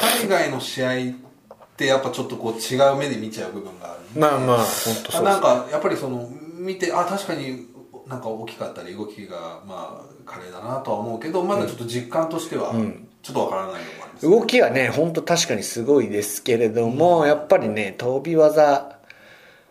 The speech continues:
Speaker 2: あのね、人を引きつけますけれども、それだけじゃね、新日本プロレスのリングは勝ち残っていけませんので、
Speaker 1: まあまあ、そうっすね。
Speaker 2: そういった意味でね、しっかりタイトルマッチは叩いておきたいなと。
Speaker 1: うん。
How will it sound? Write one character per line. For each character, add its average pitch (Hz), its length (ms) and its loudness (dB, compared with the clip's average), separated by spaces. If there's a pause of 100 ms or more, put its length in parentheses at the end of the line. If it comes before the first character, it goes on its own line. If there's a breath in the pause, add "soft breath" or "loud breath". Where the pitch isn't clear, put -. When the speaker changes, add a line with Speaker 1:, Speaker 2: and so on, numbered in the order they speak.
(160 soft breath)
Speaker 2:
あ 120 280 0
の 113 580 0
ね、 123 240 0
人 127 240 2
を 123 60 6
引 123 180 -2
き - 100 -6
つ - 120 -8
け 165 100 2
ま 160 120 4
す - 140 -2
け 117 160 2
れ 107 80 2
ど 107 140 0
も、 113 180 -2
そ 151 140 4
れ 170 80 0
だ 185 120 6
け 196 120 4
じ 185 100 8
ゃ 113 60 6
ね、 110 180 0
新 120 160 0
日 120 60 -2
本 117 100 -4
プ 120 60 -2
ロ 117 80 2
レ 110 40 2
ス 104 120 -6
の 92 60 -8
リ 98 120 -6
ン 95 60 -10
グ 135 60 -8 (120)
は - 320 -4 (100)
勝 - 300 -2
ち - 20 -10
残 117 380 -2
っ - 20 -20
て - 120 -12
い - 80 -12
け 117 120 -4
ま 110 120 -4
せ 104 140 -4
ん - 20 -8
の - 160 -6
で、 - 20 -12
Speaker 1:
ま 135 120 0
あ - 20 4
ま - 140 4
あ、 - 20 -2
そ - 60 -2
う - 20 -8
っ - 40 -12 (120)
す - 140 -20
ね。 - 240 -10 (440 loud breath)
Speaker 2:
そ 165 260 6
う 165 40 2
い 165 60 -6
っ - 20 -10
た 165 140 6
意 160 40 4
味 147 120 2
で 107 120 4
ね、 95 400 -6 (100)
し - 160 -12
っ - 60 -20
か 117 140 4
り 87 380 -6
タ 104 120 0
イ 95 60 -2
ト 101 80 -2
ル 95 60 -4
マ 104 80 -6
ッ 101 40 -6
チ 139 140 2
は 135 80 6
叩 113 280 2
い 95 40 -2
て 90 160 -6
お 85 80 -10
き - 100 -12
た 87 140 -2
い - 100 -6 (300)
な 107 100 -8
と。 - 160 -8
Speaker 1:
う - 40 -6
ん。 - 20 -12